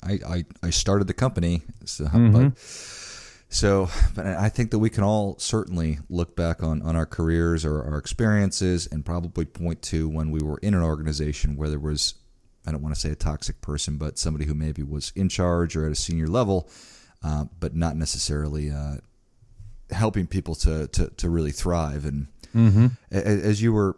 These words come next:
Speaker 1: talking about that, the, the process, what popped into my head was sort of a, sort of an alternative, um, or an alternate scenario where if you look at the companies like Facebook or Twitter,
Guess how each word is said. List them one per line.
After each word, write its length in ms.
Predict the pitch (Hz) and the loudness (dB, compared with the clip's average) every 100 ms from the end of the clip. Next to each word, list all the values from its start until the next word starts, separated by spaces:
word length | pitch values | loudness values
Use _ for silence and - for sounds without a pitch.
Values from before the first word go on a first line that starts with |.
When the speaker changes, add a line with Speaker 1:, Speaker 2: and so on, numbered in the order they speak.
| _ | _
Speaker 1:
talking 300 | 107 104 107 | -4 -2 -2
about 240 | 95 87 | 0 -2
that, 220 | 85 80 85 | -2 -4 -4
the, 120 | 80 | -4
the 120 | 76 | -6
process, 680 | - 98 98 - 76 76 - | -2 0 0 -2 -4 -4 -6
what 140 | 85 | -8
popped 280 | - 98 - | -6 -6 -4
into 120 | 87 | -4
my 140 | 80 78 | -2 -2
head 280 | 95 156 113 | 0 -2 -2
was 380 | 90 82 76 - - - - _ - _ _ _ - | 0 0 -2 -6 -12 -20 -20 _ -20 _ _ _ -4
sort 240 | - 139 | 0 2
of 100 | 98 | 4
a, 200 | 92 85 - | 2 2 -4
sort 180 | - 104 | -2 0
of 80 | 90 | 0
an 80 | - | 0
alternative, 800 | 90 92 98 92 - 85 80 76 | -2 0 0 0 0 0 0 0
um, 520 | 76 76 73 71 71 - | 0 2 2 2 -2 -2
or 120 | 78 | -2
an 80 | 71 | 0
alternate 460 | 85 - 82 - | -2 0 0 0
scenario 560 | - 85 92 98 82 78 | 0 2 4 4 4 2
where 460 | 76 78 78 76 - - | 2 2 2 0 -2 -4
if 100 | - | 0
you 80 | |
look 160 | 85 87 | 2 0
at 80 | - | -2
the 80 | - | -4
companies 520 | - 87 80 76 - | -2 0 0 0 0
like 140 | 73 | -2
Facebook 720 | - 87 82 - 82 82 - | 0 0 0 0 0 0 -2
or 200 | 71 67 - | -4 -6 0
Twitter, 520 | - 95 85 82 80 | 4 4 4 4 2